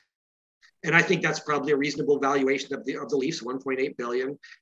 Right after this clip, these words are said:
I think their last valuation of the Raptors, which was a while ago, was at one point four billion. Well, you know what?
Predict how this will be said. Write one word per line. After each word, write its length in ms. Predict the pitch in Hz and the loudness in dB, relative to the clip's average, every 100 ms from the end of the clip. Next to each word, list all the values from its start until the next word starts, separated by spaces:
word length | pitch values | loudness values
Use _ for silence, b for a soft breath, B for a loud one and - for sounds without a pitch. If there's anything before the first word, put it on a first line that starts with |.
| _ | _
I 80 | 120 | -10
think 400 | - - 185 185 | -10 2 2 4
their 160 | 180 156 | 2 4
last 280 | 151 - 156 | 4 2 0
valuation 560 | 143 143 139 135 143 | 0 2 2 0 -4
of 60 | 120 | -6
the 80 | 120 | -4
Raptors, 480 | 123 131 135 135 | 0 0 0 0
which 140 | 127 131 | 0 -4
was 100 | 117 | -4
a 60 | |
while 320 | 113 120 127 131 | -2 -2 0 -2
ago, 200 | 127 131 | 2 2
was 180 | 123 123 | 2 -2
at 120 | 120 | -6
one 240 | 120 131 | -6 -6
point 280 | 131 131 131 | -6 -8 -8
four 320 | - 127 120 | -8 -6 -4
billion. 500 | 120 120 113 127 165 - _ - B _ 165 | -2 -2 -2 -4 -8 -14 _ -20 B _ 4
Well, 160 | 175 | 4
you 100 | 180 | 6
know 120 | 220 | 6
what? 340 | 254 254 - | 6 6 2